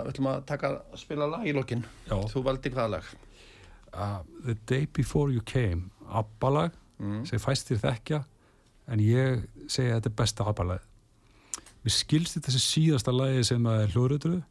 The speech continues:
Speaker 2: og pælingin er svolítið svona, þú veist, þetta lag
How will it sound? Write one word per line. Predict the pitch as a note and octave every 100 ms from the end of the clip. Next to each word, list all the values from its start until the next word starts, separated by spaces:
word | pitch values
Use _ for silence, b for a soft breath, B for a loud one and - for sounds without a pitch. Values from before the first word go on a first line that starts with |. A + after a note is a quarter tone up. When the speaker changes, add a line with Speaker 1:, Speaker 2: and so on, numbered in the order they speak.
| _ B B B B B B B B B B B B B B _
Speaker 2:
og | A2
pælingin | - A#2+ D3 F3+ F3 D#3+
er |
svolítið | D#3+ D3+
svona, | C#3 C#3+ B2+ A2 - _ _ _ - _ _
þú | C3 B2
veist, | G#2+ -
þetta | - C3 A2 A2
lag | G#2 A2 D3+ D#3+